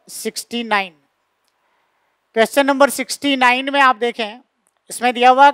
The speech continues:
correct statement with reference to above diagram, ऊपर दिए गए चित्र के संबंध में सत्य कथन है। तो सबसे पहले वही चीज आ गई, डायग्राम आइडेंटिफाई कर लो कि डायग्राम कौन से एनिमल का डायग्राम है।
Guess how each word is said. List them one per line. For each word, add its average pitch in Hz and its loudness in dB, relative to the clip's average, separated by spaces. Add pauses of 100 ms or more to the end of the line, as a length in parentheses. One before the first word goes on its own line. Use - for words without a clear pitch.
(120)
correct 240 2
statement 247 -6
with 247 -12
reference 226 -2
to 262 -8
above 220 -2
diagram, 202 0
ऊपर 208 -2
दिए 220 0
गए 269 2
चित्र 240 -12
के 226 -10
संबंध 208 -8
में 220 0 (500)
सत्य 269 0 (280)
कथन 226 -6
है। 202 0 (960)
तो 165 -18
सबसे 214 0
पहले 233 4 (340)
वही 185 -12
चीज 233 -8
आ 233 4
गई, 254 -6
डायग्राम 226 0
आइडेंटिफाई 233 -4
कर 233 -6
लो 247 -2
कि 233 -10
डायग्राम 214 0 (160)
कौन 226 -6
से 247 0
एनिमल 247 -2
का 254 2
डायग्राम 247 2
है। 285 -12